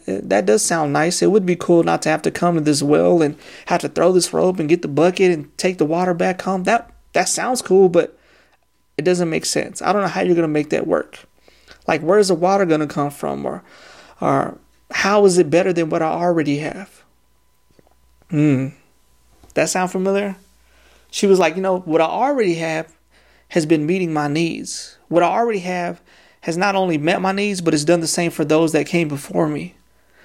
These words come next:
What I already have, I don't have to question where I would get it or where I would come from.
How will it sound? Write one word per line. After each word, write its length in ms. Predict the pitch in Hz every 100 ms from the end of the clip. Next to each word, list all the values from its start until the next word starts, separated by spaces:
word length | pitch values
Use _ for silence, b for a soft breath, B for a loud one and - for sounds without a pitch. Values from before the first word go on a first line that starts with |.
| b
What 160 | 165
I 40 | 160
already 420 | 170 220 202 175
have, 300 | 170 175 -
I 100 | -
don't 120 | 202 170
have 160 | 175
to 80 | 151
question 480 | - 175 165 170 143
where 160 | 147 143
I 80 |
would 200 | 135 -
get 200 | - 185
it 180 | 202 190
or 140 | 160 147
where 180 | 156
I 120 | 156 147
would 200 | - -
come 260 | 190 190
from. 420 | 185 208 196 196